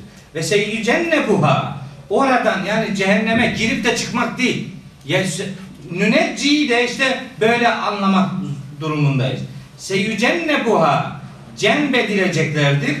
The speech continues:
Yani uzak tutulacaklardır. Kimler? El etka, muttaki insanlar. Hakka saygıda kusuru olmayanlar ki onlar, "Ellezî yu'tî mâlehu yetezekka."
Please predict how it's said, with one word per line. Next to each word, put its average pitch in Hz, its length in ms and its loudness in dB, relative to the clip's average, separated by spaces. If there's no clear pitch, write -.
Yani 220 580 2
uzak - 460 0
tutulacaklardır. 196 1000 0
Kimler? 302 440 2
El 226 180 4
etka, - 720 -2
muttaki 214 540 -4
insanlar. 98 460 -10
Hakka 147 300 0
saygıda 185 560 0
kusuru 175 420 -4
olmayanlar 139 680 0
ki 233 140 -2
onlar, 226 420 2
"Ellezî 220 580 0
yu'tî 262 480 0
mâlehu 214 540 2
yetezekka." 180 880 -4